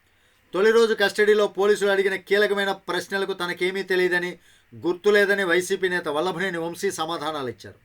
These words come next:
సత్యవర్ధన్ తన ఇంటికి వచ్చి రాత్రంతా ఉన్నాడని,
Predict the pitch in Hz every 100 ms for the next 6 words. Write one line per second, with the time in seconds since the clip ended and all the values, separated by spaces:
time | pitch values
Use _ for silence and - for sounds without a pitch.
0 | _ _ _ _ - 170 180 226 226 226
1 | 214 196 190 196 214 208 196 208 170 175
2 | 180 185 190 180 190 180 180 180 165 170